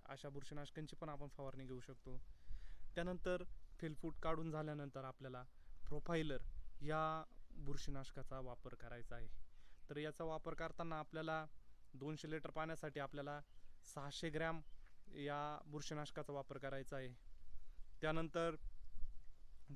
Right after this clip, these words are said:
त्यानंतर आपल्याला कीड, अ, नियंत्रणासाठी आपल्याला परत एक फवारणी घ्यायची आहे. त्यामध्ये आपण, अ, अळी नियंत्रण करणार आहोत, कीड नियंत्रण करणार आहोत, तसेच, अ,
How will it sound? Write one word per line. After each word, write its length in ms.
त्यानंतर 400
आपल्याला 400
कीड, 280
अ, 540
नियंत्रणासाठी 720
आपल्याला 280
परत 260
एक 120
फवारणी 360
घ्यायची 300
आहे. 260
त्यामध्ये 540
आपण, 460
अ, 120
अळी 220
नियंत्रण 440
करणार 280
आहोत, 240
कीड 160
नियंत्रण 440
करणार 280
आहोत, 180
तसेच, 360
अ, 360